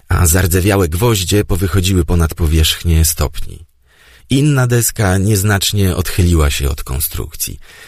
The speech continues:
Nigdy wcześniej nie przyglądałem się tym schodom, ale teraz uświadomiłem sobie,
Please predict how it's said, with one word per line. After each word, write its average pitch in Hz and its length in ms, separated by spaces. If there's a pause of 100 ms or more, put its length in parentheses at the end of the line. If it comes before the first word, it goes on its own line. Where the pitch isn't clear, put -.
(540)
Nigdy 127 520
wcześniej 110 560
nie 110 120
przyglądałem 98 760
się 67 160
tym 64 200
schodom, 55 520 (420)
ale 78 180
teraz - 680 (360)
uświadomiłem 101 720
sobie, 113 420